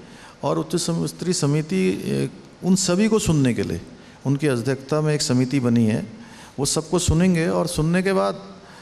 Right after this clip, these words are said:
अ, सरकार उस पर निर्णय लेगी, जो भी होगा।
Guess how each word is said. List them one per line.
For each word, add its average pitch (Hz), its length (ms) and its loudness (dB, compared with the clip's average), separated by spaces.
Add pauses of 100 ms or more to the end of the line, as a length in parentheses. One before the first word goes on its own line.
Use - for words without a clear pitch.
(200)
अ, 110 420 0 (440)
सरकार 143 460 -2
उस 139 180 -4
पर 135 120 -2
निर्णय 127 300 0
लेगी, 180 260 -4
जो 165 200 -4
भी 127 120 -4
होगा। 123 180 -6